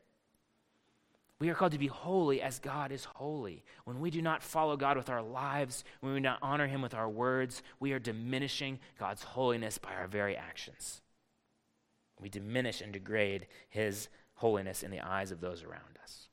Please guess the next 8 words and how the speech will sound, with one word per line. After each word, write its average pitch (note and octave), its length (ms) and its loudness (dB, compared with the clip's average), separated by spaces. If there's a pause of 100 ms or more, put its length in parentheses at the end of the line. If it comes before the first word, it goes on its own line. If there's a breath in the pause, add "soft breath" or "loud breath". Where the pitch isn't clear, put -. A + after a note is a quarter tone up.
(1160)
We G#2+ 140 -4
diminish A#2+ 400 -2
God's A2+ 240 6
greatness, C3+ 420 6
we B2+ 120 -4
diminish A#2 400 -2
God's G#2+ 260 -2
holiness. A2 800 -2